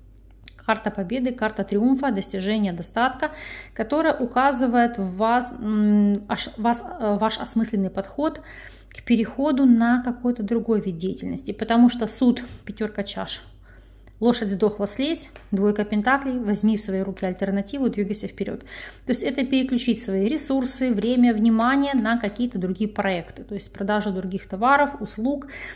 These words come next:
и, в принципе, может быть, на какой-то даже иной рынок. По состоянию здоровья здесь у некоторых могут обостриться давние заболевания, как правило, хронического порядка, особенно те, кто у нас ст-, страдают Ж К Т, язвенники.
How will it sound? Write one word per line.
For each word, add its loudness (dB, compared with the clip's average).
и, 0
в -16
принципе, 2
может 2
быть, 0
на 0
какой-то -4
даже -2
иной 4
рынок. -6
По 8
состоянию 4
здоровья 4
здесь -2
у 8
некоторых 4
могут 2
обостриться -2
давние 2
заболевания, 0
как -6
правило, 0
хронического -4
порядка, 0
особенно -2
те, -6
кто -10
у -6
нас -8
ст-, -8
страдают -4
Ж -10
К -6
Т, 0
язвенники. 0